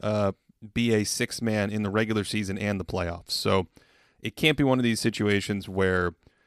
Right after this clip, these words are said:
you start ten or twenty games in the regular season out of eighty, and then when you get to the playoffs, you start every game because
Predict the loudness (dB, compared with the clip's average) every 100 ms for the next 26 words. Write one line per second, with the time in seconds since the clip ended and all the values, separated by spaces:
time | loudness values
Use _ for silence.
0 | _ -10 -2 0 2 0 -2 -8 -4 2
1 | 2 2 0 0 0 0 0 0 -2 -2
2 | -2 0 0 0 -2 0 -2 0 0 -2
3 | -6 -6 -4 -2 2 4 4 0 -2 _
4 | _ _ _ -2 2 2 2 0 -2 -6
5 | 2 6 8 8 6 2 -8 -8 -4 0
6 | 4 2 0 0 0 0 -4 -4 -4 -4